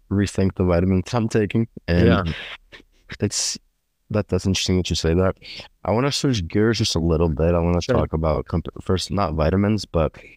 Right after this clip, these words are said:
Speaker 1: sugar. Not only the effects of sugar has on your brain, but I think just so people that are listening, and even myself, can relate to you, you being, you know, you're, you're talking about all this, you're,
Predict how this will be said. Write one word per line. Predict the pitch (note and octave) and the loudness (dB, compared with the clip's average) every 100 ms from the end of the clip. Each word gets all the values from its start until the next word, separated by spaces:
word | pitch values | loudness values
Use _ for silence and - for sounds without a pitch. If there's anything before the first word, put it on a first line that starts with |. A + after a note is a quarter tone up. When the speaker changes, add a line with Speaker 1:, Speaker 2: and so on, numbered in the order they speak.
| - | -20
Speaker 1:
sugar. | _ - G#2 G2 A2+ B2+ A#2+ | _ -4 0 2 0 0 -2
Not | G#2 A2+ | -2 0
only | F#2+ G#2+ A2+ A2+ | 2 2 2 2
the | F2+ F#2 | 2 0
effects | F2+ G2 F2+ | 0 -2 -4
of | E2+ | -4
sugar | - F#2+ | -2 0
has | F2+ E2+ | 0 0
on | F2+ | 0
your | D#2+ | 0
brain, | C#2 D#2+ F#2+ | 0 0 2
but | F#2+ F2 - - - _ _ - | 2 0 -2 -12 -20 _ _ -6
I | |
think | - C3+ B2+ G2 | -2 0 0 0
just | A2+ A2+ | -2 -2
so | A#2+ | -2
people | - - A2 B2 A#2 A2+ F#2+ - | -4 -2 -2 0 2 2 0 -4
that | - | 0
are | F#2 | 2
listening, | F2+ F2 G#2+ G2+ G2 - - | 2 2 0 2 2 -2 -2
and | G2 | 0
even | G2+ G#2 | 2 2
myself, | E2+ D#2+ F2+ F2 | 0 0 -2 -2
can | - G2 | -2 0
relate | D#2 E2+ F2+ | 2 0 -2
to | - F2 | -2 0
you, | F2 G2+ - - - _ _ | 2 0 -4 -14 -20 _ _
you | - G#2+ A#2+ | -2 2 2
being, | A#2 B2 B2 A2+ G#2+ F#2 - _ _ _ | 2 2 2 2 0 -2 -8 _ _ _
you | A#2 | -2
know, | G#2 | 2
you're, | G2 G2+ G2 - - | 2 2 0 -4 -4
you're | G2+ | -2
talking | - E2 F#2+ | -2 -2 0
about | E2+ | 0
all | F2 | 0
this, | F#2 F#2 | 0 0
you're, | F#2+ | 0